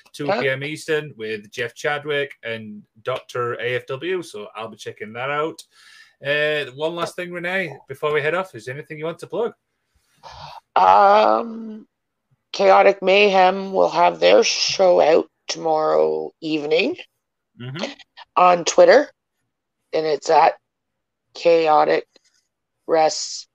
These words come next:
Speaker 2: oh one. So if you want to check that out, you can.
Speaker 1: Mm-hmm.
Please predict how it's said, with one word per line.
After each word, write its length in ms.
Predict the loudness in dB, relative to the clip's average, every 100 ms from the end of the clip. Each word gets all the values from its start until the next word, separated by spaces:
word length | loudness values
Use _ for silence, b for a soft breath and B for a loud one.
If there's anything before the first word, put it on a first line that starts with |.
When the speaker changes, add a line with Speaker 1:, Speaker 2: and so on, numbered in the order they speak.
| _ _ _ _ _ _ 0
Speaker 2:
oh 220 | 2 4
one. 420 | 2 0 -2 -6 _ _ _ _ _ _ _ _ _ _ _ _ _ _
So 220 | -4 -4
if 100 | -2
you 80 | -2
want 140 | -2
to 60 | -2
check 220 | -6 -6
that 160 | -2 0
out, 180 | 0 -2 _ -20 _ _
you 120 | -18 -8
can. 200 | -6 -6
Speaker 1:
Mm-hmm. 300 | -10 -12